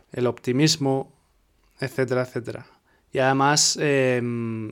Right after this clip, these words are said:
en este modelo, pues se les da diferentes, eh, intensidades a cada una de las emociones. Por ejemplo, em, en el caso del miedo, habría un rango superior,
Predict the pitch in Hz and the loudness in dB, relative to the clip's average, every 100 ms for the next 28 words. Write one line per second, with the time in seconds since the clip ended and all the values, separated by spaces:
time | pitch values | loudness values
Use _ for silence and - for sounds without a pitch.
0 | - 131 131 135 135 156 143 143 147 147 | -12 -8 -4 -2 0 2 4 6 6 4
1 | 156 147 - 127 127 127 131 131 131 131 | 2 2 2 0 0 4 4 2 0 2
2 | 135 135 - - _ - 120 123 135 139 | 2 2 2 -2 _ -8 -6 -2 0 0
3 | 135 - 131 131 139 131 143 - 127 123 | 2 2 4 6 6 4 2 -2 -2 -2
4 | 120 127 127 117 - 113 113 143 135 113 | -2 -2 -4 -4 -4 -6 -4 -2 -2 -6
5 | - - - - - _ - 120 117 123 | -14 -20 -20 -20 -20 _ -8 -6 -2 -2
6 | 123 127 131 127 123 120 117 113 113 110 | 2 4 6 4 2 -2 -2 -4 -6 -8
7 | 110 110 104 - - - 127 123 131 143 | -8 -10 -12 -16 -16 -10 -6 -2 0 2
8 | 131 135 147 147 147 196 - _ _ _ | 2 2 2 2 2 -2 -10 _ _ _
9 | - 127 135 135 135 139 143 123 117 131 | -4 4 6 6 4 4 4 0 -2 -2
10 | - 131 127 139 151 156 175 | 0 2 4 6 6 4 0